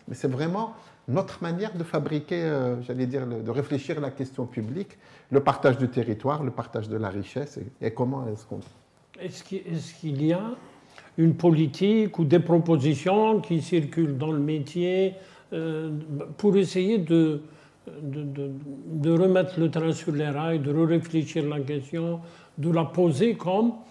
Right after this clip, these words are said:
Speaker 2: un débat politique, public ?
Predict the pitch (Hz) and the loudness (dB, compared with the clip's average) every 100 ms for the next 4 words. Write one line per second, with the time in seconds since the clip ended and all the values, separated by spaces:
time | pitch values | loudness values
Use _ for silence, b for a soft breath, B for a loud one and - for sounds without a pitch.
0 | B B - 202 170 170 175 143 170 139 | B B -18 -14 -8 2 4 8 8 8
1 | 175 196 - 180 156 160 127 190 196 170 | 4 4 4 4 6 2 2 2 4 2
2 | - - 180 151 160 185 196 165 | -4 2 4 6 8 8 8 4